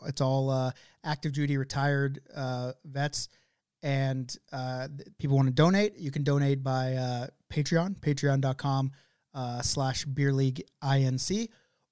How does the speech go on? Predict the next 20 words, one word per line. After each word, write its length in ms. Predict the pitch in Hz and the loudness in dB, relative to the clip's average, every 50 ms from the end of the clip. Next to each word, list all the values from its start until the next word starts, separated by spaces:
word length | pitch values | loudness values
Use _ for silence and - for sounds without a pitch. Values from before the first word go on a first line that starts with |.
| _ _ | _ _
or 400 | 190 220 247 190 160 165 214 196 165 | 2 4 6 6 4 4 2 -2 -4
you 80 | 156 | -4
can 120 | 143 147 147 | -2 0 0
go 200 | 143 139 143 139 | 2 2 2 2
to 400 | 139 - 147 139 135 131 131 131 | 0 0 -2 0 0 0 0 -2
paypal 640 | - - 147 139 139 143 139 139 139 131 131 127 | -2 -4 -4 -2 -2 -2 0 0 0 0 -2 -2
dot 300 | 127 143 131 135 139 175 | -2 0 0 0 -2 -2
me 240 | 147 139 139 139 139 | -2 0 2 2 2
slash 540 | 139 - - 139 131 131 131 131 - - - - _ _ _ _ _ - 135 | 2 2 2 2 2 0 0 -2 -2 -6 -10 -14 _ _ _ _ _ -16 -2
beer 220 | 139 139 139 139 | 2 4 4 6
league 340 | 131 135 135 135 131 131 - - _ - | 6 8 6 6 6 4 0 -8 _ 0
I 160 | 139 135 135 | 2 4 4
N 160 | 135 131 135 | 4 2 2
C, 360 | - - 156 160 185 220 208 - _ _ _ _ _ _ _ _ _ _ _ | 0 2 2 2 2 0 -2 -6 _ _ _ _ _ _ _ _ _ _ _
uh, 180 | 139 127 131 139 135 | -8 -6 -6 -6 -4
and 160 | 151 139 139 | -2 -2 0
the 40 | 131 | 0
same 360 | - - - 143 139 139 139 | 0 0 2 2 2 2 2
with 260 | 135 131 123 - 135 131 | 0 0 -2 -4 -2 0
Venmo, 440 | 143 139 139 131 127 120 120 117 | 2 2 2 2 0 -2 -4 -8